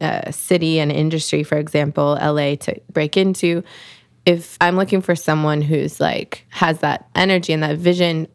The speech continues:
to go somewhere, even if you're not in your dream job now, you're not making millions right now, <laughs> like,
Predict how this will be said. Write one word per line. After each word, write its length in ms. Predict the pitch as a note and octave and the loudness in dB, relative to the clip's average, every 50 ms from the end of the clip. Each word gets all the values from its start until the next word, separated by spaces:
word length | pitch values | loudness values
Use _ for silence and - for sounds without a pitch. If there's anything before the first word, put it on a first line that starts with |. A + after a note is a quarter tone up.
| - | -10
to 140 | - - D#3+ | -4 -2 -2
go 200 | D#3 - D#3 D#3 | 0 2 0 0
somewhere, 380 | D#3 - - D#3 D#3 D#3 D#3 D3+ | 0 -2 -2 -2 0 0 0 -2
even 320 | C#3+ - F3 F3+ F3+ E3+ E3+ | 0 0 0 2 2 0 0
if 160 | E3+ - - | -2 -2 -2
you're 100 | D#3+ D#3+ | -2 0
not 200 | D#3+ D#3+ D#3 - | 0 0 0 0
in 80 | E3 | 0
your 120 | E3 D#3+ D#3 | 0 0 -2
dream 280 | D#3 D#3 D#3 D3+ D#3 D3+ | -2 -2 0 0 -2 0
job 280 | D#3+ E3 D#3+ D#3+ - | -2 -2 -2 -2 -2
now, 480 | F3+ F3+ G3 G3+ G3 G3 G3 F#3+ - - _ _ _ _ | 0 0 2 2 2 2 2 2 0 -2 _ _ _ _
you're 140 | - F3 E3+ | 0 2 2
not 200 | E3 D#3+ D#3 D#3 | 4 2 0 0
making 380 | D#3+ D#3+ D#3+ E3 D#3+ D#3+ D#3+ | -2 -2 0 0 -2 0 0
millions 440 | D#3+ D#3+ D#3 D3 D3 D3 D3 - - - | 0 0 0 -2 -2 -2 -4 -4 -4 -4
right 160 | - - E3 | -6 -4 -2
now, 240 | G3+ A3+ A3+ G#3+ A3 | 0 2 2 2 2
<laughs> 40 | - | 0
like, 240 | G3 F3+ - - | 0 0 -2 -6